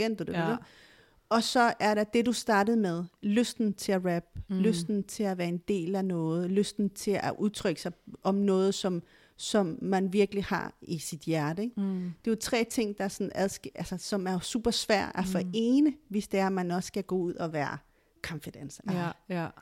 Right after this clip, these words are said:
Speaker 1: selvtillid og være
Speaker 2: Mm.
Speaker 1: selvsikker omkring sine ting. Hvordan, hvordan kan man opnå det?
Speaker 2: Mm.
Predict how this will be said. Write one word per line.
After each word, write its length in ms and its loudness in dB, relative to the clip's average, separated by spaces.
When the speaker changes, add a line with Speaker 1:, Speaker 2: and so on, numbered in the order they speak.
Speaker 1:
selvtillid 760 -8
og 220 -12
være 100 -6
Speaker 2:
Mm. 40 -2
Speaker 1:
selvsikker 580 -2
omkring 320 -12
sine 140 -14
ting. 120 -20
Hvordan, 300 4
hvordan 280 2
kan 140 -4
man 160 4
opnå 460 2
det? 180 -16
Speaker 2:
Mm. 260 -2